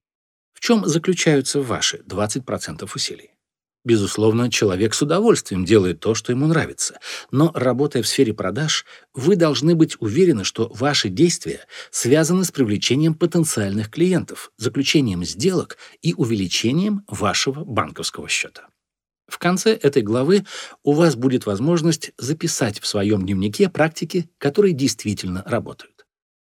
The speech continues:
В том числе, надеюсь, и те, что вы начали выполнять в рамках спасательных кругов. Все вошедшее в этот список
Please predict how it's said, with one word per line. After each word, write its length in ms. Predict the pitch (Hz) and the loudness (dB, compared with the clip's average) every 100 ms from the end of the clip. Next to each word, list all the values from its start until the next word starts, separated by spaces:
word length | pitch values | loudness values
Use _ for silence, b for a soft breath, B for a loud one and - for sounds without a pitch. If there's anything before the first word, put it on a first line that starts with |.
| _ | _
В 80 | - | -2
том 180 | 226 | 0
числе, 400 | 208 139 - 156 | 2 0 2 0
надеюсь, 500 | 151 120 101 95 82 | 2 -2 0 -2 -4
и 40 | 85 | -4
те, 220 | - 190 | 0 0
что 340 | - 143 151 | 2 2 2
вы 140 | 123 170 | 4 2
начали 380 | 143 143 - 107 | 2 0 -2 -2
выполнять 560 | 95 92 87 151 170 | -2 -4 -2 0 0
в 100 | 107 | -2
рамках 400 | 117 127 - - - | 0 0 -4 -8 -8
спасательных 760 | - 131 - 85 - 87 73 | -6 -6 -6 -6 -8 -12 -14
кругов. 480 | - 73 - - - _ B B B B B | -14 -14 -16 -20 -20 _ B B B B B
Все 320 | - 160 165 | -2 4 4
вошедшее 600 | 113 - 131 127 - 90 | 4 2 2 2 0 2
в 40 | |
этот 220 | 107 - | 0 0
список 460 | - - 170 - - | -8 -6 -6 -6 -12